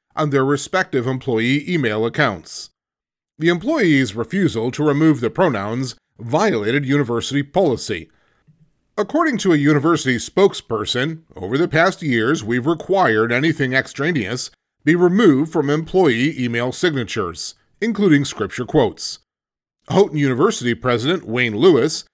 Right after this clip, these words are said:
noted that the university adopted this policy for reasons of clarity and consistency. Doctor Lewis added, "When you include preferred pronouns in an email signature, you are communicating to the public, to our current students, to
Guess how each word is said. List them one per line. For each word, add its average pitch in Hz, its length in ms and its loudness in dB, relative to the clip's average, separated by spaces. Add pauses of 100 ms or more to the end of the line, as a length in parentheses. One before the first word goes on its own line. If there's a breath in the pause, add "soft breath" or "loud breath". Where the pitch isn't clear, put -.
(260)
noted 156 440 2
that 165 140 0
the 165 100 -2
university 170 640 0
adopted 135 540 0
this 110 160 -4
policy 113 600 -2 (220)
for 269 160 -4
reasons 196 380 0
of 202 160 -2
clarity 101 500 2
and 113 200 -6
consistency. 113 920 -4 (760)
Doctor 220 400 0
Lewis 180 380 6
added, 95 460 -2 (240)
"When 135 120 -4
you 143 120 2
include 147 400 4
preferred 147 360 2
pronouns 127 440 2
in 147 80 2
an 156 80 -2
email 139 320 0
signature, 131 600 0 (320)
you 139 180 2
are 202 100 6
communicating 151 720 0
to 147 120 -2
the 131 120 -2
public, 131 500 -2
to 123 140 -4
our 127 100 2
current 151 380 -2
students, 87 640 -4
to 123 260 -2